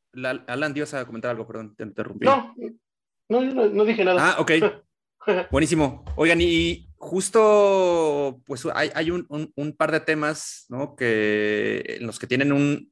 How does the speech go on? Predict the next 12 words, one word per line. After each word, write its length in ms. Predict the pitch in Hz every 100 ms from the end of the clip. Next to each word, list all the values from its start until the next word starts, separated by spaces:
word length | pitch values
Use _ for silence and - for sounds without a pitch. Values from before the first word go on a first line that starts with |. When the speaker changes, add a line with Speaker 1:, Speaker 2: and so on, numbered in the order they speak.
| _
Speaker 1:
pues, 200 | 110 -
unas 160 | 131 -
colaboraciones 600 | 135 110 117 127 147 127
bastante 380 | 113 131 143 131
potentes 580 | 131 131 123 160 -
y 60 | -
creo 200 | 113 110
que 340 | 127 127 127 123
terminan 400 | 110 120 147 135
de 120 | 117
redondear 600 | 120 113 113 113 120 127
todo 480 | 123 117 120 113